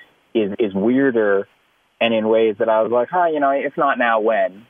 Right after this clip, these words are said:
Of, like, it's a, it's a weird time, it's a weird year, and I, I have no one here to, like, bounce ideas off of, so I'm just gonna track whatever I want.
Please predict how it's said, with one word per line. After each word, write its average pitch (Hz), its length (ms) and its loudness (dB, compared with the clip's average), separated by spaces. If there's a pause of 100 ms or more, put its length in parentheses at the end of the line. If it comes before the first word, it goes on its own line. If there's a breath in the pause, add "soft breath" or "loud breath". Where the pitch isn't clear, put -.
Of, 104 160 -4
like, 101 200 -2
it's 131 140 -4
a, 117 180 -2
it's 156 100 -4
a 127 60 0
weird 110 260 0
time, 120 320 -2
it's 127 100 -6
a 110 40 -2
weird 107 300 0
year, 101 480 0
and 95 360 -4
I, 92 320 -4 (120)
I 101 100 -2
have 113 180 -2
no 107 160 0
one 104 180 -4
here 110 220 -2
to, 98 100 -2
like, 92 180 -2 (560 loud breath)
bounce 127 300 -2
ideas 117 420 0
off 104 180 0
of, 101 160 -6
so 95 80 -4
I'm 104 140 -4
just 107 140 -6
gonna 98 160 -4
track 101 280 -2
whatever 98 280 0
I 92 40 0
want. 104 300 -2